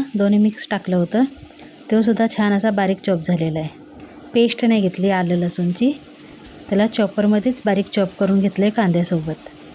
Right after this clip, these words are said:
आता कांदा छान व्यवस्थित भाजून घ्यायचा दोन ते तीन मिनटं. कांद्याचा कलर थोडासा चेंज झाला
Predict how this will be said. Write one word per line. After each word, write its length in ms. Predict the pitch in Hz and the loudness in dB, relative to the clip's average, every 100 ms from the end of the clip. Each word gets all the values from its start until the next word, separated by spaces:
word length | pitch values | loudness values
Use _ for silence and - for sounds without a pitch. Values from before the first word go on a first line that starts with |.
| - - - - - | -20 -20 -20 -20 -10
आता 180 | 180 202 | -4 -4
कांदा 380 | 214 196 190 214 | -2 0 2 0
छान 240 | - 208 208 | -2 0 2
व्यवस्थित 400 | 202 196 208 202 | 2 0 -2 -2
भाजून 320 | 202 190 220 | 0 2 2
घ्यायचा 320 | 233 196 202 | 2 0 0
दोन 180 | 196 196 | 0 0
ते 120 | 180 185 | 0 -2
तीन 160 | 190 180 | 2 2
मिनटं. 320 | 180 175 214 247 - - - - - - - - - - - - - - - - - - - - - - - - - - - - - - - - - - | 2 2 0 -2 -6 -20 -20 -20 -20 -20 -20 -20 -20 -20 -20 -20 -20 -20 -20 -20 -18 -20 -20 -20 -20 -16 -16 -16 -18 -20 -20 -20 -20 -20 -20 -20 -16 -4
कांद्याचा 400 | 202 196 202 214 | 0 2 2 0
कलर 240 | 214 214 214 | 2 0 0
थोडासा 340 | 214 214 220 | -2 0 -2
चेंज 340 | 214 220 220 214 | -2 0 2 4
झाला 280 | 220 202 | 2 2